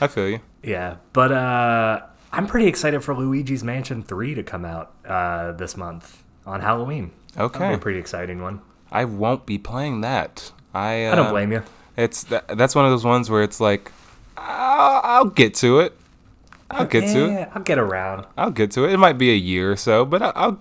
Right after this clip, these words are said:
Speaker 1: I'll get around to it." Um, I've been playing a lot of Call of Duty on mobile, oddly enough. I've,
Speaker 2: Ah,
Speaker 1: I've been
Speaker 2: dude.
Speaker 1: playing a lot on my phone, and it has been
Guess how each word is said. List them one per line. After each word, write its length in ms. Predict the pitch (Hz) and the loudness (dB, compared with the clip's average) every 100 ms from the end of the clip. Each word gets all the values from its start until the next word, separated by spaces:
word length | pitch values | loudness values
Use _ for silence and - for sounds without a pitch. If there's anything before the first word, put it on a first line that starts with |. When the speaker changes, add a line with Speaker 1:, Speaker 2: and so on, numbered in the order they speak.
| - | -4
Speaker 1:
I'll 80 | 208 | 0
get 160 | 127 | 2
around 340 | 95 85 87 87 | 2 2 0 -2
to 200 | - 110 | -2 0
it." 160 | 139 - - _ | -2 -6 -20 _
Um, 380 | 104 101 95 95 - | 2 4 2 0 4
I've 200 | 135 131 | 4 4
been 120 | 107 | 0
playing 320 | - 107 98 | 2 0 0
a 100 | 82 | -2
lot 360 | 92 92 104 - | -2 4 4 2
of 140 | 85 | -4
Call 200 | - 98 | -2 0
of 80 | 92 | 0
Duty 360 | 98 92 90 - | -2 -4 -4 -4
on 640 | 87 90 87 87 82 80 - | -4 -2 -2 -4 -8 -10 -12
mobile, 560 | 85 90 95 78 69 - _ _ _ 90 | -8 -4 -4 -4 -8 -14 _ _ _ -2
oddly 340 | 90 90 90 | 0 -2 -4
enough. 460 | 87 80 78 - - 120 | -4 -6 -8 -14 -18 -8
I've, 220 | 85 90 | -6 -4
Speaker 2:
Ah, 140 | 92 - | -6 -4
Speaker 1:
I've 180 | 90 95 | -4 -2
been 100 | 92 | -4
Speaker 2:
dude. 160 | 85 | -6
Speaker 1:
playing 540 | 85 98 98 98 98 92 - - | -4 -2 -2 -4 -6 -8 -16 -8
a 120 | 98 101 | -4 -2
lot 460 | 92 92 92 - 87 | 0 2 2 0 -6
on 100 | 92 | -4
my 160 | 90 | -4
phone, 600 | 90 - 95 95 92 92 90 | -4 -4 -2 -2 -4 -6 -6
and 240 | 85 87 | -6 -4
it 100 | 87 | -4
has 160 | 87 80 | -6 -6
been 420 | 85 85 82 | -6 -6 -6